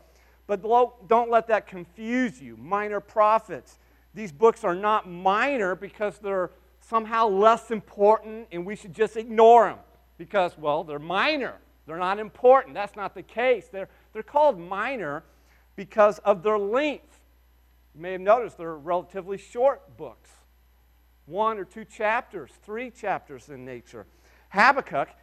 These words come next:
is only three chapters long. In fact, I would encourage you, take some time this week and throughout this series to read through the book of Habakkuk. Read through it once a week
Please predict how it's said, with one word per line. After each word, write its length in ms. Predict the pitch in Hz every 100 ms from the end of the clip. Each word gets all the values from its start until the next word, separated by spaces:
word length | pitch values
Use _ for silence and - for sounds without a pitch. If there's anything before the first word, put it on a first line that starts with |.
| _
is 120 | 180
only 220 | 214 220
three 300 | 208 - 247
chapters 580 | - 233 208 208 220 170
long. 480 | 202 226 269 277 127 98 _ _ _ _ _
In 60 | _
fact, 220 | 185 165
I 120 | 151 175
would 140 | 220
encourage 460 | 175 - 143 139 196
you, 80 |
take 240 | 190 175 175
some 180 | - 175
time 500 | - 185 214 247 160
this 220 | 180 -
week 320 | 165 160 123 _ _ _ _ _ _ _ -
and 100 | -
throughout 320 | 190 190 185
this 140 | 208
series 420 | - 214 208 208 202
to 120 | -
read 500 | 208 190 226 262 254
through 140 | 226 208
the 100 | 165
book 280 | 147 147
of 100 | 135
Habakkuk. 460 | 120 135 113 _ 110
Read 240 | 143 220 247
through 220 | 262 240
it 60 | 180
once 260 | 202 220
a 80 | 226
week 380 | 202 226 262